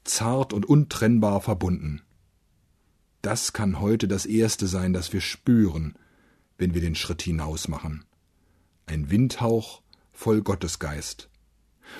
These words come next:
Und es fühlt sich an, wie Gerhard Tersteegen es damals beschrieben hat.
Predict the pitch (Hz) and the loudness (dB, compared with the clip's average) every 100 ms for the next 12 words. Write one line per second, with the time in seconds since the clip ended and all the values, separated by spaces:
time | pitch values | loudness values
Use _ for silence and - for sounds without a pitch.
0 | - - - 120 - 156 147 127 - 156 | -20 -4 4 4 6 6 6 4 6 6
1 | 143 123 117 117 - 135 131 - 131 127 | 8 8 6 6 4 4 4 6 6 6
2 | 123 - 113 120 120 120 - - - 113 | 2 0 2 4 4 2 -2 -2 0 0
3 | 82 80 80 - | 0 -2 -4 -8